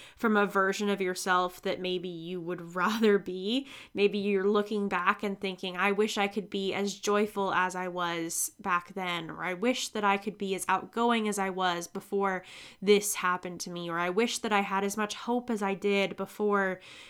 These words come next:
you know, this person or this event disillusioned me." Different kinds of things. No, no matter how far you've fallen or how different your life is to what you thought it would be, that doesn't mean you have to stop. That means you can keep going.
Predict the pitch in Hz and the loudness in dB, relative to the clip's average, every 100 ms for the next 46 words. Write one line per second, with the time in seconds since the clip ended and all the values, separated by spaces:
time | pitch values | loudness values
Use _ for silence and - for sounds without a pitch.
0 | - 202 185 180 214 214 - - 208 208 | -8 -2 -2 2 2 2 -2 0 0 2
1 | 208 190 180 180 196 190 202 190 185 - | 0 -2 -2 -4 -4 -4 -4 -4 -6 -2
2 | 208 202 180 180 208 214 190 185 175 175 | -2 -2 -6 -2 2 2 0 -6 -10 -12
3 | 160 156 - - - - 254 262 262 233 | -14 -14 -18 -20 -14 -4 -2 0 0 0
4 | 208 208 196 180 240 240 139 247 262 311 | 0 -2 -2 -2 -4 -4 -2 0 6 8
5 | 370 320 320 330 262 269 247 240 - 214 | 10 8 6 10 10 10 8 0 4 6
6 | 220 220 208 202 196 190 233 233 247 208 | 6 4 2 4 2 2 0 0 0 2
7 | 208 196 196 196 202 - 202 - 202 - | 2 4 2 2 -2 -2 -4 -2 -6 2
8 | 208 214 - 190 - 175 170 170 233 226 | 6 6 4 -6 -8 -8 -6 0 4 4
9 | 233 277 285 330 269 262 247 233 220 208 | 8 8 8 2 2 0 2 0 2 0
10 | - 202 - - - 202 175 - - 214 | 0 -8 -6 -6 -2 4 4 4 0 8
11 | 208 226 240 220 214 202 214 190 - 196 | 8 8 2 0 -2 -4 -6 -8 -6 -8
12 | - 165 - - - | -8 -10 -8 -10 -16